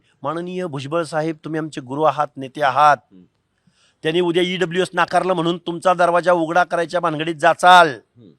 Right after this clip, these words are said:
Speaker 1: हे सामाजिक दृष्ट्या मागासवर्गीयांचं, बलुत्यांचं, आलुत्यांचं, भटक्या विमुक्त जाती जमातींचं रिझर्वेशन आहे.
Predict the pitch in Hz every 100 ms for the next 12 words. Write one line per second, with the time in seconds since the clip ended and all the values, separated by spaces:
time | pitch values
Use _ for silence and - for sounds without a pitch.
0 | _ _ _ - 180 190 190 - 170 170
1 | 170 175 151 156 143 175 175 170 156 165
2 | 156 160 151 156 156 151 - 170 151 151
3 | 151 151 147 - 180 196 143 147 151 143
4 | 127 175 180 143 - 151 151 135 147 147
5 | - 143 143 143 143 135 143 139 135 143
6 | 139 151 151 151